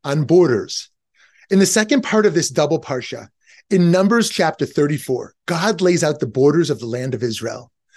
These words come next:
Moshe is told, "When you enter the land of Canaan, this is the land that shall fall to you as your portion, the land of Canaan with its various boundaries."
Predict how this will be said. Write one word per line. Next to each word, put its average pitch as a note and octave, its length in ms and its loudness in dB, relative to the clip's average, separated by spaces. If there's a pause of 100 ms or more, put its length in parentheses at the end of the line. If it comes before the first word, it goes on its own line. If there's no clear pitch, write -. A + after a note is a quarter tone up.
(300)
Moshe G#3 280 2
is F3 180 0
told, C3 400 -4 (380)
"When F#3 220 2
you A#3+ 180 4
enter A3 340 0
the G3+ 100 2
land E3 280 0
of - 80 -4
Canaan, C#3+ 600 -4 (320)
this G3+ 380 0
is A3 120 -4
the F#3+ 100 0
land D#3+ 440 -2
that F3 120 -6
shall C3+ 180 -4
fall D#3 380 -2
to D#3+ 160 -10
you C#3 180 -2
as A#2+ 140 0
your B2 100 -2
portion, A2+ 540 -10 (480)
the D3+ 100 2
land F#3 320 2
of F#3 140 0
Canaan D#3 500 -2
with D3+ 140 -6
its B2+ 160 -8
various C3 440 0
boundaries." G#2+ 680 -12